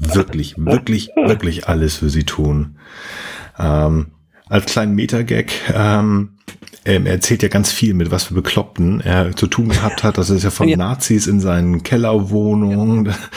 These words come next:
Speaker 1: ist natürlich schon mal Anfang. Dann hat er, dann sagt er, "Die reiche Erbin, die will, dass ich ihre Scheißkatze klone."
Speaker 2: Mhm.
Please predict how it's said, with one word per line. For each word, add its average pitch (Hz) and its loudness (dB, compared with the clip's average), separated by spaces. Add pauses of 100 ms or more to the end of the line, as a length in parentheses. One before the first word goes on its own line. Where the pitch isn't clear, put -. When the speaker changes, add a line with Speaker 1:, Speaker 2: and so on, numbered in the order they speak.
(180)
Speaker 1:
ist - -8
natürlich 92 2
schon 104 2
mal 85 0
Anfang. 101 0 (280)
Dann 101 2
hat 104 -2
er, 98 0
dann 98 0
sagt 101 -2
er, 101 0 (260)
"Die 90 0 (280)
reiche 120 0
Erbin, 110 2 (260)
die 87 2
will, 127 2
dass 117 -2
ich 98 -8
ihre 78 0
Scheißkatze - -2
klone." 98 0
Speaker 2:
Mhm. 120 0